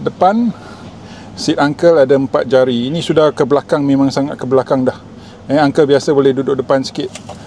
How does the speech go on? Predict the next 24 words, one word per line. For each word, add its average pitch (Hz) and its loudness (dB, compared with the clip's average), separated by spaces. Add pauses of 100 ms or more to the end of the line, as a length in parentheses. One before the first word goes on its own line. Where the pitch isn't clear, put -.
(240)
Ah, - -12 (160)
pemandangan 147 0
kokpit 160 -2
anda, 156 0 (1000)
ini 147 -2
dia. 135 2 (880)
All 196 2
new 202 -2 (300)
Proton 175 0
X 170 -2
lima 160 0
puluh, 131 0
eh. - -16 (300)
Hmm. 110 -6 (640)
Lampu 139 -2
berwarna 143 2
putih 202 0 (880)
dan 117 0
ada, 123 0
oh 131 0
my 123 -2
god, 110 -4
handle. 139 2 (640)
Satu, 156 -4